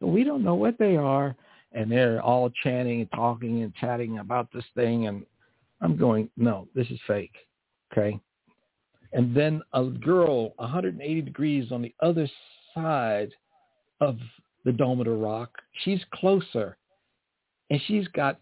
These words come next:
even better video of this.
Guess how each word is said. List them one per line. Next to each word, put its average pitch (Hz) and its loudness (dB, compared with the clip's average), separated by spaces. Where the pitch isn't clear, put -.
even 139 0
better 160 4
video 127 2
of 107 -4
this. 104 -8